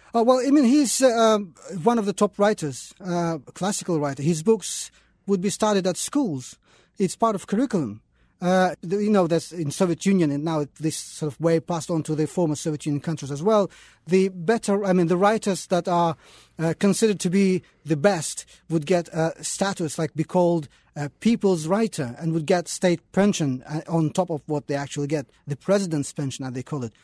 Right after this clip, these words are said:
But now those two, the status of being a, a people's writer and also the presidential, uh, top up of the state pension,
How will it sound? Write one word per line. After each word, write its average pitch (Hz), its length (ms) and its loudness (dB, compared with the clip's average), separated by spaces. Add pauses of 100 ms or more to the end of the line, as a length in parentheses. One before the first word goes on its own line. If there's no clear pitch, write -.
(100)
But 185 120 -2
now 226 220 4
those 208 280 2
two, 220 320 0 (260)
the 165 120 0
status 196 480 -2
of 170 240 -2
being 175 300 4
a, 156 180 2 (320)
a 156 140 -4
people's 190 400 -2
writer 160 280 2
and 160 160 -2
also 190 440 0 (180)
the 170 120 -2
presidential, 175 760 0 (420)
uh, 139 160 -18
top 190 160 0
up 175 120 -4
of 165 180 -6
the 160 80 -2
state 165 320 -2
pension, 185 400 0